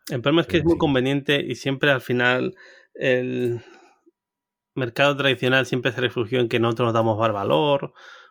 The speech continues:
Speaker 1: porque recomendamos, porque tal. Yo dejé de comprar en tiendas offline porque me
Speaker 2: Hmm.
Speaker 1: molestaba normalmente, sí, ya sé que esto suena pretencioso, pero, ah, cuando yo voy a comprar ya me tengo las cosas muy miradas.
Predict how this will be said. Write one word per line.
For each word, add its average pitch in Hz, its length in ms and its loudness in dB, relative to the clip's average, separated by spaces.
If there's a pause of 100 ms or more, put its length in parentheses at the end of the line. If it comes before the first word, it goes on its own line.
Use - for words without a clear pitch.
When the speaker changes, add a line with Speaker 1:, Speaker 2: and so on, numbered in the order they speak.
(120)
Speaker 1:
porque 117 280 -2
recomendamos, 117 1040 -2
porque 117 340 -8
tal. 131 380 -2
Yo 139 120 -4
dejé 170 240 -4
de 143 100 -2
comprar 113 500 -2
en 107 180 -2
tiendas 110 800 -4 (640)
offline 131 760 -2 (960)
porque 123 280 -4
me 117 120 0
Speaker 2:
Hmm. 113 40 -2
Speaker 1:
molestaba 120 560 -2
normalmente, 143 680 -2
sí, - 200 -16
ya - 120 -10
sé 165 200 -10
que - 80 -14
esto 151 160 -8
suena 139 200 -6
pretencioso, 127 540 -4
pero, - 420 -4
ah, - 120 -18 (120)
cuando 131 260 -2
yo 156 140 4
voy 196 100 2
a 185 80 -6
comprar 160 460 0 (440)
ya 135 280 -2
me 135 180 0
tengo 139 200 -2
las 131 100 -2
cosas 113 240 -4
muy 113 140 -2
miradas. - 560 -10